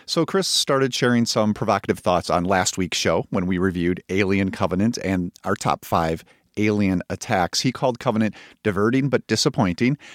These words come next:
He also suggests that, I don't know how you feel about this, Adam, Ridley Scott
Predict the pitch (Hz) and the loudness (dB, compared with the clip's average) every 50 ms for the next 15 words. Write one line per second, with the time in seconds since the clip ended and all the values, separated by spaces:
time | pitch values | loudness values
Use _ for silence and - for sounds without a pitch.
0 | - _ 117 135 170 - 247 - - 139 117 - 113 92 85 85 - - - - | -8 _ -2 0 0 2 0 0 0 0 0 0 2 2 2 2 2 0 0 2
1 | 98 90 90 87 95 107 113 104 92 107 95 87 - 104 95 85 92 85 - 107 | 2 2 4 4 4 4 4 4 2 2 0 2 2 0 2 2 0 0 0 0
2 | 104 - 95 87 87 87 90 104 123 127 143 120 - - - - 117 127 120 95 | 0 2 0 0 0 0 0 0 0 2 0 0 0 -2 0 0 0 2 2 0
3 | 73 | 0